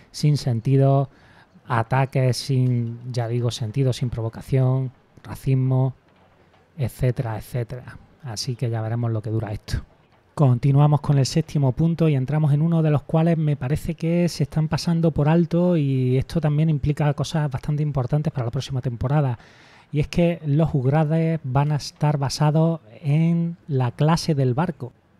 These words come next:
Pues bien, vamos a explicarlo un poquito. Y el primer renglón reza que los módulos o los upgrades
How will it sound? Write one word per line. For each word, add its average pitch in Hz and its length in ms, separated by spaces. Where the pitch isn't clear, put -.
Pues 123 180
bien, 139 160
vamos 127 180
a 120 40
explicarlo 127 400
un 120 80
poquito. 151 560
Y 131 60
el 120 120
primer 131 320
renglón 139 480
reza 139 400
que 147 480
los 139 640
módulos 147 640
o 127 140
los 120 180
upgrades 147 600